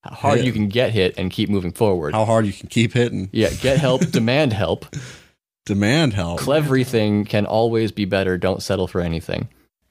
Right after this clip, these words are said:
Speaker 2: Hmm.
Speaker 1: Number seven is be open to new ideas, break norms.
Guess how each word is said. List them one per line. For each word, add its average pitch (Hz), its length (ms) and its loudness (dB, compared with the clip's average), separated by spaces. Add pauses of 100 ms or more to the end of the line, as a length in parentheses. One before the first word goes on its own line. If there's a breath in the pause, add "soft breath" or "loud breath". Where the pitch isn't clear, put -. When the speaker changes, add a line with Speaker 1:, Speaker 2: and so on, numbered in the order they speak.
(160)
Speaker 2:
Hmm. 233 320 -4
Speaker 1:
Number 104 220 0
seven 107 360 0
is 82 120 -4
be 107 160 0
open 104 220 2
to 95 80 0
new 107 260 2
ideas, 98 460 0
break 110 380 -2
norms. 92 520 0